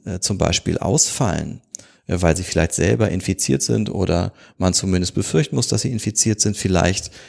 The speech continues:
dann auch Klientinnen und Klienten gar nicht mehr besucht werden können über eine gewisse Zeit, da die Leistungen zurückgefahren werden müssen. Das sind ja alles Fragen, die einem sofort in den Kopf kommen, ja.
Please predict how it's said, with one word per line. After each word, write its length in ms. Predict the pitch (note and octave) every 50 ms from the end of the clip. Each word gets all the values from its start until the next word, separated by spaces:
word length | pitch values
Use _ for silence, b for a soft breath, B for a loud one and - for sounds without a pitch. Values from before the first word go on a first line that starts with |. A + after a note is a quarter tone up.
| B B B B _
dann 360 | - F2+ F2 F#2 F#2+ F#2+ - - - -
auch 180 | F#2+ F#2 -
Klientinnen 500 | - - G2 F#2 F#2 F#2 F#2 - - -
und 120 | D2 F#2 -
Klienten 400 | - F#2+ F#2+ F#2 F2+ - F2+ F2+
gar 160 | F#2 E2 E2+
nicht 100 | F2+ -
mehr 100 | F#2+ F#2
besucht 400 | G2 F#2 - B2 D#3+ - - -
werden 280 | B2 A#2 A2+ A2 G#2+
können 180 | - - A2+ A2
über 140 | F#2 G#2 G#2
eine 160 | G2 G2 G2
gewisse 260 | G#2 F#2 G2 F#2+ G2
Zeit, 240 | - - G2 F#2 -
da 60 | F#2
die 100 | F2 F2
Leistungen 480 | F2 F2 E2 F2 F#2 - - F2+ E2+ F2 B B B B -
zurückgefahren 680 | - - G#2+ C3 - C3+ - - - G#2 G#2 G#2+ G#2
werden 220 | G#2 F#2+ G2 G2+ G2
müssen. 300 | F2+ F2+ F#2+ - F#2 B B B B B
Das 140 | - G2 G2+
sind 120 | - A2+ G2+
ja 120 | G2 -
alles 180 | D2+ F2+ F2+ -
Fragen, 320 | - - F2 E2+ F#2 F2+
die 140 | G2 - D2+
einem 100 | E2+ F#2
sofort 320 | - F2 - - F2 F2+
in 80 | - F2
den 100 | F2 F2
Kopf 260 | - - - - -
kommen, 260 | - - - - - -
ja. 220 | - - A#2 A#2+